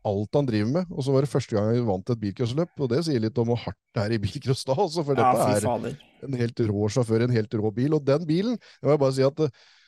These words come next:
Speaker 1: alle bredder er bobler, og det ser ut som, eh, reine Porsche-boblene hele gjengen.
Speaker 2: Mm.
Speaker 1: Men den bobla der, med smale skjermer og krykker, høy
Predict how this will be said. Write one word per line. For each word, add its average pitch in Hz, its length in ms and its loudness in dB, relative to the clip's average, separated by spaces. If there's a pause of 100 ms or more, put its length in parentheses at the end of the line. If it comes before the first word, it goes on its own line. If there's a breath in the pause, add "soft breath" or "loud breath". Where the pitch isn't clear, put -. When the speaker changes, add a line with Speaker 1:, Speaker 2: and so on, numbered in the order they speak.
(300 soft breath)
Speaker 1:
alle 160 400 2
bredder 135 480 0
er 147 80 2
bobler, 139 480 2
og 135 80 0
det 139 80 4 (480)
ser 120 240 2
ut 104 80 0
som, 131 320 0
eh, 131 320 4
reine 113 320 0 (240)
Porsche-boblene 113 880 0
hele 110 240 0
gjengen. 156 320 -2 (240)
Speaker 2:
Mm. 151 160 -2
Speaker 1:
Men 139 240 0
den 165 320 0
bobla 156 380 2
der, 208 260 0
med 113 240 2
smale 160 640 0
skjermer 160 640 -2 (340)
og 160 220 0
krykker, 165 560 2 (400 soft breath)
høy 170 320 2